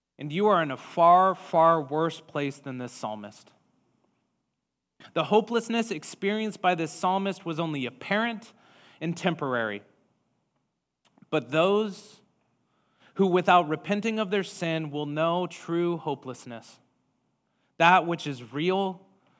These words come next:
and eternal. Hell has no light at the end of the tunnel. Not only in Jesus do we have one who res-,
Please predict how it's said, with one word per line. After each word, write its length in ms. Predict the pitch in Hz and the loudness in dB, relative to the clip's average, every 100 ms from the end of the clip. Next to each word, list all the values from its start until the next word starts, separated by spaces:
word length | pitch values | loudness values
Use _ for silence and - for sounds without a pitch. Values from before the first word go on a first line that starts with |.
| _ - | _ -12
and 160 | 151 156 | -6 -6
eternal. 480 | 156 - 127 107 - _ _ _ _ _ _ _ _ _ _ _ _ _ | -6 -6 -6 -6 -10 _ _ _ _ _ _ _ _ _ _ _ _ _
Hell 320 | 165 175 185 | 2 4 4
has 280 | 180 160 147 | 4 2 0
no 160 | 156 | -2
light 360 | 143 131 131 135 - - | 0 0 0 -4 -14 -12
at 160 | 131 | -10
the 200 | 131 123 | -8 -6
end 280 | 135 135 127 - _ | -6 -8 -12 -16 _
of 160 | 120 120 | -18 -16
the 60 | |
tunnel. 360 | 120 - 104 104 _ _ _ _ _ _ _ _ _ _ _ _ _ _ _ _ _ _ _ _ _ _ _ _ _ _ _ _ _ _ _ - _ | -14 -12 -12 -16 _ _ _ _ _ _ _ _ _ _ _ _ _ _ _ _ _ _ _ _ _ _ _ _ _ _ _ _ _ _ _ -20 _
Not 160 | 147 160 | -6 -4
only 400 | 180 202 226 220 | -2 -2 0 -2
in 340 | 180 170 175 | -4 -6 -6
Jesus 540 | 135 147 160 139 139 - | -4 -4 -4 -4 -8 -8
do 140 | 143 | -8
we 160 | 135 135 | -6 -6
have 360 | 127 156 151 135 | 2 2 2 -4
one 280 | 139 143 | -4 -4
who 160 | 139 139 | -6 -8
res-, 420 | 123 117 - - | -4 -4 -6 -18